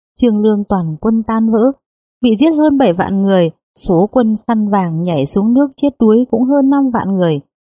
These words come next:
Lúc ấy Trương Giác đã bệnh chết, Hoàng Phổ Tung phá quan tài băm xác, chặt đầu ông ta gửi về Lạc Dương. Một người em khác của Trương Giác là Trương Bảo chạy tới Hạ Khúc Dương,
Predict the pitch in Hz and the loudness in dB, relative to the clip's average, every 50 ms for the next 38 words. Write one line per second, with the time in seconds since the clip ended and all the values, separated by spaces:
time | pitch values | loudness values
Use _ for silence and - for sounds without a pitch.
0 | _ _ - 233 247 240 233 208 214 240 233 - 254 240 214 208 214 233 262 294 | _ _ 0 2 2 4 4 4 2 0 2 2 2 2 2 0 -2 -2 -2 -4
1 | - _ - 214 240 254 175 170 160 - 247 277 302 _ _ _ _ _ - 233 | -6 _ -4 -2 -2 -2 -2 -2 -2 -2 -2 -2 -2 _ _ _ _ _ -2 0
2 | 202 185 180 185 160 147 - - 240 240 233 226 220 _ _ _ _ _ _ _ | 0 2 2 2 0 0 2 2 2 2 2 0 -2 _ _ _ _ _ _ _
3 | _ _ - 240 202 185 208 247 240 254 240 226 220 - 214 196 175 160 151 - | _ _ -4 -2 0 0 0 0 0 0 0 0 -2 -2 -4 -4 -4 -4 -4 -4
4 | 196 220 214 208 - 269 302 330 _ _ - - 220 202 - 196 202 190 185 190 | -2 -4 -4 -4 -4 -6 -8 -8 _ _ -6 -6 -4 -4 0 0 2 2 2 2
5 | 233 254 247 - 262 247 247 247 233 190 147 131 151 165 147 147 151 151 156 175 | 2 0 0 -2 -2 -2 0 0 0 0 0 0 0 0 0 0 -2 -4 -2 -2
6 | 202 214 202 196 190 _ _ _ _ _ _ _ _ _ _ _ - - 190 185 | -2 0 0 -2 -6 _ _ _ _ _ _ _ _ _ _ _ -4 -2 -2 0
7 | 190 190 185 - 208 254 254 247 - 302 339 359 - - - - - 254 247 240 | 0 0 0 0 0 0 0 0 0 -2 -4 -2 -2 -2 -4 0 2 0 2 2
8 | 226 269 285 339 359 - 269 226 190 196 - 285 285 269 254 240 208 160 151 - | 0 0 -2 -2 -2 -2 -2 -2 0 0 2 2 2 2 2 2 0 0 0 -2
9 | 180 - 175 185 - 208 190 190 226 285 330 _ _ - 220 214 170 - 165 - | -2 -2 -2 -2 0 0 2 2 2 0 -2 _ _ -10 -8 -6 -6 -6 -6 -6
10 | - - 294 - _ _ _ - 220 226 226 214 208 | -4 -4 -4 -4 _ _ _ -2 0 0 2 2 0